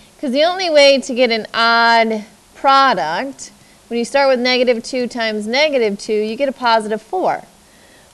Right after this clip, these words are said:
When I do negative two times negative two times negative two, we get negative eight. This is another way of saying negative two to the third power is negative eight.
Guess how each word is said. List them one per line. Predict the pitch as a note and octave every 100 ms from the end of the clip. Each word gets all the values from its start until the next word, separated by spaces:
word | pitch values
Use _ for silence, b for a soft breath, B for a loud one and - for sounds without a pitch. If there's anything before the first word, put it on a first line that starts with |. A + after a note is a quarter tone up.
| -
When | A#3
I | A3+
do | A#3
negative | A#3 B3 B3 B3 A3+ G#3
two | - B3 A3+ A3
times | G#3+ B3 G#3+ G#3 G#3+
negative | A3 A#3 A3+ A3
two | G#3+ A#3+ A3
times | G#3 G#3+ G3 G3
negative | G#3 G3+ F#3+ F#3 -
two, | G4 G#4+ A3 G#3+ A#3 A3+
we | B3+
get | B3 A#3
negative | G#3+ G3 G#3 G#3 G#3+ G#3+ B _
eight. | C4+ C#4+ G#3 - - B B B B
This | C#4 C#4
is | C#4+ C4+
another | B3 B3 A#3
way | A3+ A3
of | G#3
saying | - C#4+ C#4 G#3+ G3+ G#3 G#3+
negative | A3+ A3+ G#3 G#3 G3+ -
two | D4+ C#4 A3+ G3+
to | -
the | G#3+
third | G#3 G#3+ G3+ G3
power | - C#4+ D4 G#3 E3+ F3+ F#3+ -
is | A3 G#3+
negative | G#3+ G3+ G3
eight. | A3 G#3 D#3+